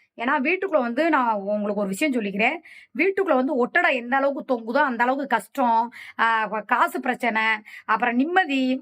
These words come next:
அந்த இது எல்லாமே லட்சுமி வராதும்பாங்க. அதனால நான் என் கண்ணுக்கு பட்டுருச்சுன்னா, அது எத்தனை மாசம் என்ன ஆனாலும் சரி, கண்ணுக்கு பட்டுட்டா உடனே வந்து ஒட்டறை அடிச்சிருவேன். இன்னைக்கு எங்க பாத்ரூம் வந்து, இந்த பாத்ரூம் மட்டும், ஏன்னா ஒரு ரெண்டு பாத்ரூமையும் பண்ண முடியாது.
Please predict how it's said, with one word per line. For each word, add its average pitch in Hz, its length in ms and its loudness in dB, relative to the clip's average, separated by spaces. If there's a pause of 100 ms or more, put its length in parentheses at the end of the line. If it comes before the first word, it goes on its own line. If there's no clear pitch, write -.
அந்த 269 200 0
இது 269 80 -2
எல்லாமே 330 200 0
லட்சுமி 311 340 -4
வராதும்பாங்க. 240 540 0
அதனால 254 280 0 (340)
நான் 247 180 0
என் 240 160 -6
கண்ணுக்கு 330 400 -2
பட்டுருச்சுன்னா, 302 560 0
அது 226 160 -4
எத்தனை 269 320 0
மாசம் 302 300 0
என்ன 269 220 2
ஆனாலும் 277 280 -2
சரி, 262 220 0 (340)
கண்ணுக்கு 302 320 -2
பட்டுட்டா 262 240 0
உடனே 285 560 2
வந்து 240 500 0
ஒட்டறை 226 280 2
அடிச்சிருவேன். 233 420 -4 (280)
இன்னைக்கு 269 240 0
எங்க 240 120 -2
பாத்ரூம் 320 500 2
வந்து, 269 180 0
இந்த 370 240 2
பாத்ரூம் 320 380 0
மட்டும், 262 280 -4
ஏன்னா 269 240 0 (400)
ஒரு 220 180 -8
ரெண்டு 269 260 -2
பாத்ரூமையும் 302 560 0
பண்ண 233 100 -2
முடியாது. 214 340 -2